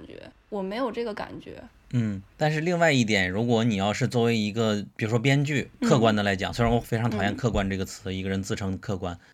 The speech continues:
Speaker 2: 鉴于他承载的责任太大了，有一个有新意的框架，铺垫都能铺垫完，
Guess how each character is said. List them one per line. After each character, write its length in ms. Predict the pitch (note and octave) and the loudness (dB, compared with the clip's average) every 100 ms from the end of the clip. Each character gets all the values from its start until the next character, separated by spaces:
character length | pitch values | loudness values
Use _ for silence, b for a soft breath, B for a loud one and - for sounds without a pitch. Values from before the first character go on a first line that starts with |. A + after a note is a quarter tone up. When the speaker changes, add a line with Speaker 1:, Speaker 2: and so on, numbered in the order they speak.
| - | 0
Speaker 2:
鉴 240 | D3 A#2 | 4 4
于 140 | G#2+ A2+ | 4 0
他 240 | A2 G2+ | 2 0
承 200 | - A2 | 0 0
载 120 | A2+ | 2
的 100 | G2 | 0
责 180 | F#2 G2 | -2 0
任 160 | A2 A2 | 0 2
太 140 | A2+ | 4
大 220 | C3 C#3 | 6 4
了， 160 | F#2 - | 2 0
有 180 | A#2+ G2+ | 2 2
一 180 | G2+ G#2+ | 2 2
个 400 | C3 A#2 G#2 F#2+ - - | 6 6 6 2 -4 0
有 200 | B2 A2 | 2 4
新 320 | - D3 D#3 | 4 2 2
意 60 | C#3 | 2
的 100 | A2 | 0
框 260 | C#3 A2+ | 2 0
架， 340 | A2+ B2 G2 B2+ - - | 4 2 2 -8 -20 -4
铺 180 | B2 | 0
垫 240 | B2 C3 A2 | 4 6 4
都 140 | A2+ | 2
能 120 | A#2+ | 2
铺 160 | A#2 B2 | 0 2
垫 220 | B2 A2+ | 2 2
完， 360 | F#2+ F#2 G#2+ | 2 0 -2